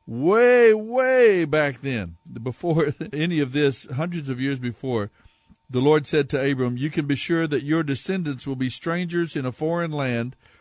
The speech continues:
where they will be oppressed as slaves for four hundred years. But in the end, I will punish the nation that enslaves them, and they will come away with great wealth." Amazing, isn't it? Now, here we are hundreds of years later.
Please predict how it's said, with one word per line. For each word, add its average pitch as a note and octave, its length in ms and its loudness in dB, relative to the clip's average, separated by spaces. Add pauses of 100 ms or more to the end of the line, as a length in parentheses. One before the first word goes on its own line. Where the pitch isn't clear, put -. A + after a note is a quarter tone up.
(120)
where C3+ 140 2
they C#3+ 160 4
will D3 200 2
be C#3+ 120 0
oppressed C3+ 680 0
as B2+ 160 -4
slaves B2 680 -2
for B2 180 -4
four E3 300 -2
hundred D#3 400 -2
years. B2+ 560 0 (580)
But A#2 140 -2
in C#3 140 0
the D#3 200 2
end, D#3+ 160 -2
I D3 100 4
will C3 180 -2
punish D#3+ 340 -2
the B2+ 140 -4
nation B2 320 -2
that A#2+ 180 0
enslaves B2+ 680 -2
them, G2+ 360 -2
and G#2+ 140 -2
they A#2+ 80 2
will B2 160 0
come C#3+ 260 -6
away C3 340 0
with A2 280 -4
great B2+ 340 0 (140)
wealth." A2 640 -4 (320)
Amazing, A2 500 0
isn't F#2+ 320 -6
it? E2+ 140 -12 (120)
Now, G2+ 220 -2
here G#2+ 240 0
we A2 160 0
are G#2 160 0
hundreds C#3 540 -2
of A2 100 -6
years A2+ 260 -2
later. G#2 400 -2